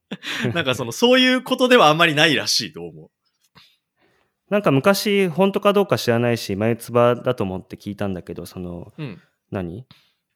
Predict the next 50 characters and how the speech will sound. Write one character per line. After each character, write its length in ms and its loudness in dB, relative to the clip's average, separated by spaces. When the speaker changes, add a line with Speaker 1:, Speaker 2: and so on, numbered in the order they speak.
Speaker 2:
あ 160 -8
の、 360 -10
ス 180 -4
ズ 140 2
ム 80 4
シ 120 -2
と 100 -4
か 120 -6
の 80 -6
鳴 140 -6
き 120 -6
声 240 4
を 80 -8
聞 180 -12
い 60 -10
た 120 -6
ら、 400 -12
Speaker 1:
う 40 -10
ん 200 -12
う 60 -16
ん。 40 -10
Speaker 2:
西 240 2
洋 140 6
の 100 2
人 220 -2
は 140 6
そ 140 -4
の、 500 -6
何？ 340 -12
音 500 2
で 120 -2
感 240 -6
じ 100 -10
る 80 -10
と 100 -12
こ 140 -8
ろ 100 -8
で 340 -12
脳 180 2
が 120 -4
処 120 -12
理 100 -8
し 120 -6
て 80 -12
て、 60 -16
Speaker 1:
う 40 -14
ん 20 -14
う 40 -12
ん。 20 -12
Speaker 2:
で、 80 -18